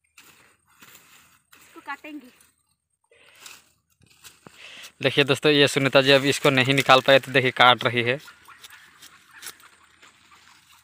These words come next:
Speaker 2: और देखिए हमने सारे बाड़ी में अभी रा-, रख दिया है इसको।
Speaker 1: इसको बाहर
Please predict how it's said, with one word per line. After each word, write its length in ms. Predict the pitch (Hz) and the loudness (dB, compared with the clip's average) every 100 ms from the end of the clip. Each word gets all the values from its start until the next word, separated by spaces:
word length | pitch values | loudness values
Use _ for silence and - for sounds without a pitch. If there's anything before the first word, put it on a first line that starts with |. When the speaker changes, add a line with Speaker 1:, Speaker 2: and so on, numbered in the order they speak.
| _ _ _ _ _ _ _ _ _ _ _ _ - - - _ _ _ _ 135 | _ _ _ _ _ _ _ _ _ _ _ _ -20 -18 -20 _ _ _ _ -12
Speaker 2:
और 100 | 127 | -8
देखिए 260 | 120 127 | -8 -8
हमने 420 | 123 123 123 123 123 - - - _ - - | -8 -6 -6 -6 -10 -20 -20 -20 _ -20 -16
सारे 400 | - 123 127 135 | -2 2 4 4
बाड़ी 280 | 127 123 131 | 4 4 2
में 100 | 131 | -2
अभी 180 | 127 127 | -2 -2
रा-, 160 | 120 - | -2 -2
रख 180 | 127 127 | -2 0
दिया 240 | 120 127 | 2 2
है 60 | 123 | 2
इसको। 300 | - - 160 _ _ _ - - - _ _ _ - _ - _ _ - _ _ _ _ _ - - - _ - _ _ - 880 932 906 906 | 0 -8 -10 _ _ _ -20 -20 -20 _ _ _ -20 _ -20 _ _ -20 _ _ _ _ _ -20 -20 -20 _ -20 _ _ -20 -20 -20 -20 -20
Speaker 1:
इसको 240 | 988 285 | -18 -16
बाहर 320 | 247 240 269 | -16 -16 -16